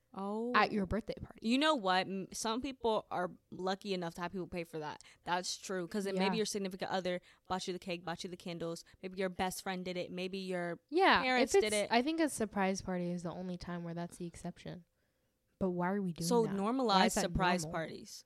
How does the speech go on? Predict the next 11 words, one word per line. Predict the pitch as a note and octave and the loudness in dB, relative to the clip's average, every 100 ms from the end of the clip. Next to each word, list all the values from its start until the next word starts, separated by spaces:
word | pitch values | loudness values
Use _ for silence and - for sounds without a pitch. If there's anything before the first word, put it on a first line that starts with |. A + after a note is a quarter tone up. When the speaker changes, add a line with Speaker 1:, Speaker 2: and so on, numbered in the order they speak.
| - | -8
Speaker 1:
<laughs> | C4 - - _ _ - | -6 -8 -14 _ _ -4
Speaker 2:
Normalize | G#3 A3+ F#4 G4 E4+ D#4 | 4 6 8 8 8 6
surprise | - A3 G#3+ G#3 | 0 0 2 0
parties. | - F#3 F3+ E3+ | -2 -4 -2 -4
Mia, | F3+ F3+ F3 | -4 -2 -2
I'm | F3 | -4
looking | F3 - F3 | -6 -8 -8
at | E3 | -8
you | - E3 | -8 -8
right | E3 | -10
now. | E3+ F3+ | -12 -16